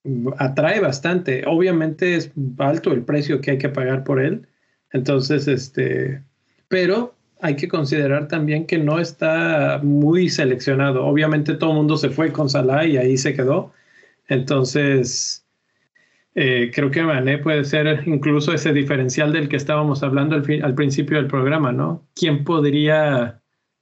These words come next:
levantar a tu equipo cuando todo el mundo tenemos a Salah de capitán? Pues tal vez el que termine los goles que sean la asistencia de Salah.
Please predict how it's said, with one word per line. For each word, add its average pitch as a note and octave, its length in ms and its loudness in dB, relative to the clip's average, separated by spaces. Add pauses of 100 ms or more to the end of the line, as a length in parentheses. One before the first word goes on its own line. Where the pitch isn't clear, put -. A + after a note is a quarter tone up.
(100)
levantar C#3+ 560 2
a D3+ 200 2
tu D3+ 100 0
equipo C#3 680 -2
cuando C#3 380 0
todo D3+ 140 2
el C#3+ 60 4
mundo D3 280 2
tenemos D3 380 0
a C#3 60 0
Salah C3+ 280 0
de D3 100 0
capitán? C#3+ 560 -2 (120)
Pues C#3 200 -4
tal D3+ 160 2
vez D#3 420 -2 (480)
el C#3 220 0
que C#3+ 120 0
termine D3+ 520 2
los C#3 260 2
goles D3+ 420 0
que C3+ 360 0
sean D3+ 320 0
la D3+ 100 2
asistencia D3 600 -2
de A#2+ 80 -4
Salah. D3+ 400 -6